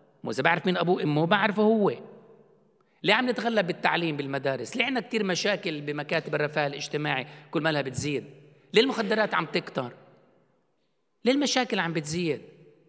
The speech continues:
أنا بقول لك لأنه بسنا نبحش للأمور الأرضية، وإحنا بالوقت الوقت عم نب-، نبحش لموتنا. هل عمرك فكرت إنك أنت غريب في هذه الأرض؟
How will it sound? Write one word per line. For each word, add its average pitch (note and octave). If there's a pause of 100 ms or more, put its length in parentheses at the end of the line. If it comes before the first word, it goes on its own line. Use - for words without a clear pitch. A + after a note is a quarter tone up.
(920)
أنا A#3+
بقول A3+
لك -
لأنه G3 (460)
بسنا D3+
نبحش D#3+ (320)
للأمور C#3+
الأرضية، C3+ (760)
وإحنا C3
بالوقت C3
الوقت C#3
عم C3
نب-، F#3+ (120)
نبحش D#3
لموتنا. C#3 (1700)
هل D3+
عمرك F#3
فكرت E3
إنك D3
أنت D#3 (440)
غريب C#3
في D3+
هذه D#3
الأرض؟ F#3+